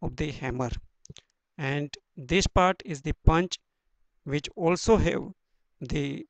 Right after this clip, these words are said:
half shape of the required product, and this die has the half shape of the required product.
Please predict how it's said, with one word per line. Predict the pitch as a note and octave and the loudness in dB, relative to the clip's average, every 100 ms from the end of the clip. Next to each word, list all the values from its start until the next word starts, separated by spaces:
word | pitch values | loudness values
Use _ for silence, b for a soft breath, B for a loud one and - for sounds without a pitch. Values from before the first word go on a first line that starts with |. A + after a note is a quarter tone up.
| _ | _
half | - - D#3 G#3+ - | -18 -4 4 6 6
shape | - C#3+ - - _ _ _ | 4 0 -2 -8 _ _ _
of | D3 B2+ | -4 -2
the | E3 D#3 | -2 0
required | C3+ - C#3+ C#3+ C#3 _ _ | -4 -4 -2 -2 -6 _ _
product, | - B2+ C3+ - - _ _ _ - | 4 4 0 -2 -10 _ _ _ -8
and | C3+ C3 A#2 | -6 -6 -4
this | F3+ G#3+ | 0 0
die | F3 E3+ E3+ E3 - _ _ _ - | 2 0 2 -4 -10 _ _ _ -6
has | C#3+ C3 | -6 -4
the | C#3 | -6
half | A2+ C3+ D#3 D#3+ | -4 4 8 8
shape | - E3 - - _ _ | 6 0 -4 -12 _ _
of | D3+ C3+ | -4 -2
the | C#3+ | -2
required | C3 - C#3+ C3 - | -4 -6 -4 0 0
product. | C3+ C3 A#2+ - | 0 -2 -4 -10